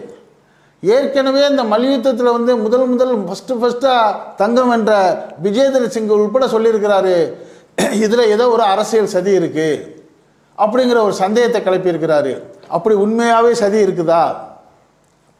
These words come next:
பாஜகவை சேர்ந்த பிரிஜ்பூஷன் சிங் எம் பி, அவரை எதிர்த்து, அவருடைய பாலியல் குற்றத்தை எதிர்த்து இந்த பெண் போராடினதுனால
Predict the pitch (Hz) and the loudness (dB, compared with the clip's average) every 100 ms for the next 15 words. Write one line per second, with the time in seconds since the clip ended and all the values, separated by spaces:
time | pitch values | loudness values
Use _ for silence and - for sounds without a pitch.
0 | _ - - _ 120 202 269 302 285 269 | _ -20 -20 _ 0 2 4 2 2 4
1 | 262 247 240 233 226 220 214 208 214 - | 2 2 0 2 2 4 2 0 -6 -12
2 | - - 147 285 285 254 269 247 247 226 | -18 -8 -2 0 2 2 2 0 -2 -2
3 | 226 208 - - - 175 226 240 165 - | 0 0 -2 -14 -4 -2 0 0 0 -4
4 | - - _ _ _ _ _ _ - 214 | -20 -20 _ _ _ _ _ _ -2 0
5 | 254 254 254 214 226 254 - 285 247 240 | 2 2 2 2 2 0 0 0 2 2
6 | 240 233 165 208 262 277 226 226 247 233 | 2 2 0 0 2 2 0 -2 -2 0
7 | 220 226 240 220 269 254 233 220 226 240 | 2 2 0 -2 0 0 -2 -2 -2 -4
8 | 185 226 254 247 240 220 214 214 220 | -2 0 2 2 0 0 2 2 4